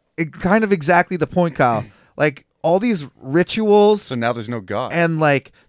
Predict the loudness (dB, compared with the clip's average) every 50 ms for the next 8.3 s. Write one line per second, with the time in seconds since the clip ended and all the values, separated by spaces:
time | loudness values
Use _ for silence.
0 | _ -6 -6 -6 -6 -8 -10 -6 -4 -4 -4 -6 -8 -12 -12 -10 -8 -4 -2 -2
1 | 0 0 -2 -2 0 0 0 0 0 -2 -4 -4 -4 -4 -6 -4 0 4 4 6
2 | 6 4 2 -2 -2 0 0 0 2 0 0 -2 0 0 0 0 -2 -4 -6 -10
3 | -8 -2 0 2 2 2 2 0 0 -2 -2 -2 -4 -2 0 0 0 -2 -6 -8
4 | -8 -8 -8 -8 -6 -6 -6 -6 -6 -8 -6 -6 -6 -6 -4 -4 -4 -4 -4 -6
5 | -8 -14 -20 _ _ _ _ _ -12 -10 -8 -8 -8 -8 -4 -2 0 2 2 2
6 | 0 0 -2 -4 -4 -4 -4 -6 -6 -4 -2 0 0 0 0 0 -2 -4 -4 0
7 | 0 0 0 0 -2 -4 -2 -2 -2 -2 0 0 -2 -2 0 -4 -6 -6 -4 -6
8 | -6 -6 -6 -8 -12 -16